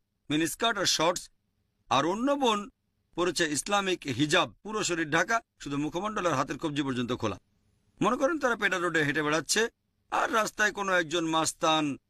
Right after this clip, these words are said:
একটা বখাটে শিকারের অপেক্ষায় আছে, মেয়েদের উত্ত্যক্ত করবে। আমি আপনাদের প্রশ্ন করি, কোন মেয়েটাকে উত্ত্যক্ত করা হবে? মিনিস্কার্ট আর শর্টস পরা মেয়েটাকে উত্ত্যক্ত করবে, নাকি সেই মেয়েটাকে উত্ত্যক্ত করবে যে ইসলামিক হিজাব পরেছে?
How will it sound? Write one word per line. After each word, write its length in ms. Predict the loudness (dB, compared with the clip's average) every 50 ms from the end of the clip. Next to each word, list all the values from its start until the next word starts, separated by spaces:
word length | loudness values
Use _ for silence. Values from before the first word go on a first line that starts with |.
| _ _
একটা 300 | -2 -2 0 0 -4 -2
বখাটে 540 | -2 -4 -2 0 -2 0 2 0 0 0 -2 -6 _ -8
শিকারের 320 | -8 -2 0 0 0 0
অপেক্ষায় 420 | -2 -2 -2 -4 0 2 2 2 2
আছে, 240 | 0 -2 -4 -4 -6 -6
মেয়েদের 260 | -4 -4 -2 -2 -2 -4
উত্ত্যক্ত 380 | -4 -2 -4 -4 -2 -2 -6
করবে। 320 | -2 -2 -2 -2 -2 -4 -6 -8 _ _ _ _
আমি 200 | -2 -2 0 0
আপনাদের 300 | -2 -2 -4 -8 -8 -10
প্রশ্ন 360 | -6 -4 -4 -2 0 0 0
করি, 220 | 0 2 0 0 -2 -2
কোন 200 | -4 -2 0 0
মেয়েটাকে 320 | 0 0 0 -2 -2 -4 -4
উত্ত্যক্ত 320 | -4 -4 -4 -2 -2 -2
করা 220 | 0 2 2 2 2
হবে? 220 | 2 0 -2 -2
মিনিস্কার্ট 540 | -2 0 0 0 0 0 -2 -2 -2 0 0
আর 60 | -2
শর্টস 280 | -2 -2 -2 -4 -4 -2
পরা 200 | 0 0 2 2
মেয়েটাকে 320 | 2 0 0 -2 -2 -4
উত্ত্যক্ত 340 | -4 -4 -6 -8 -2 -4 -2
করবে, 360 | 0 0 2 2 2 0 0
নাকি 220 | -2 -4 -4 -2
সেই 260 | -4 -2 0 0 -2 -2
মেয়েটাকে 420 | -2 -4 -2 0 -2 -2 -2 -4
উত্ত্যক্ত 400 | -8 -6 -2 -4 -4 -2 -2 -4
করবে 380 | -2 -2 -2 -2 2 2 2 2
যে 180 | 2 -4 -4
ইসলামিক 320 | -4 -4 -6 -6 -6 -4 -4
হিজাব 220 | -4 -4 -4 -4
পরেছে? 320 | -4 -6 -4 -4 -6 -8